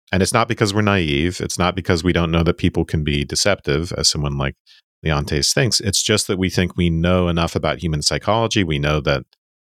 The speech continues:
deception is motivated in certain ways. We know that people aren't diabolical exactly. It's not that they're Satan incarnate. They don't de-, deceive in order just to get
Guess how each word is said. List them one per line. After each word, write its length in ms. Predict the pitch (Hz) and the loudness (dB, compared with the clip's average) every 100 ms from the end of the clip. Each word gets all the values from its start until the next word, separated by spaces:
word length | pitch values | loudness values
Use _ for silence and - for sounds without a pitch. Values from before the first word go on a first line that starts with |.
| _ | _
deception 460 | - - 76 - 76 | -2 0 0 -2 -4
is 140 | 67 | -4
motivated 580 | 80 98 107 98 95 92 | 0 0 2 2 2 0
in 100 | 90 | 0
certain 380 | - 92 85 87 | 0 0 0 0
ways. 440 | 85 85 80 76 | 2 4 2 0
We 80 | 76 | -2
know 120 | 71 | -2
that 140 | 69 - | -2 -2
people 280 | 85 78 - | -4 -4 -2
aren't 280 | 76 71 - _ _ _ - | -2 -2 -6 _ _ _ -8
diabolical 960 | - 73 69 80 87 95 - 92 90 82 | -2 -2 0 2 4 2 4 4 4 2
exactly. 500 | 80 80 80 80 85 | -2 0 0 2 0
It's 140 | 73 | 0
not 140 | - - | -2 -2
that 160 | 71 | -4
they're 340 | 78 69 67 78 _ - | -4 -4 -4 -8 _ -4
Satan 460 | - 80 73 69 - | 0 2 0 -4 -4
incarnate. 680 | 69 - 98 95 90 85 - 101 | -6 0 2 2 2 0 -2 -2
They 120 | 82 | 0
don't 400 | 71 55 - 101 | 0 -4 -12 -4
de-, 140 | 80 | -4
deceive 480 | 71 85 - 87 78 | -2 0 2 2 2
in 80 | 76 | 0
order 220 | 76 73 | 0 -2
just 260 | - 76 - | -2 -2 -2
to 60 | |
get 180 | - - | -2 -4